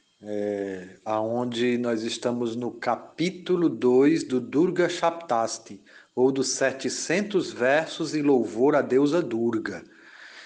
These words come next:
Então, aqui começou a história, né? Na, nesse segundo capítulo, é, se conta a história de quando o grande ego,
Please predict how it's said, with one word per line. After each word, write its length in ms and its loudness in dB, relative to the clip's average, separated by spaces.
Então, 580 -2
aqui 280 -2
começou 460 0
a 60 4
história, 680 0
né? 260 0
Na, 200 -2
nesse 320 -2
segundo 320 -2
capítulo, 880 -2
é, 240 0
se 220 -6
conta 640 0
a 280 2
história 500 2
de 160 -2
quando 800 2
o 580 2
grande 440 2
ego, 560 0